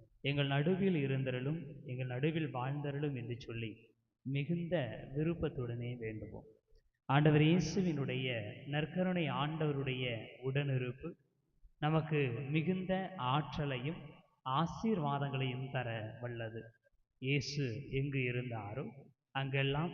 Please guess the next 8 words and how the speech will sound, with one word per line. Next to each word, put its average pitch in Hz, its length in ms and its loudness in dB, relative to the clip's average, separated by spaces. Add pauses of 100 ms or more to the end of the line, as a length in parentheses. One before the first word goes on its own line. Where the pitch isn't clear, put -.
(460)
நோய்களிலிருந்து 147 920 2
விடுதலை, 123 500 -2 (440)
பேய்களிலிருந்து 147 840 2
விடுதலை, 123 480 -4 (360)
அனைத்து 160 720 2 (100)
தீமையிலிருந்தும் 139 1000 0
விடுதலை 139 420 0
கிடைத்தது. 110 720 -8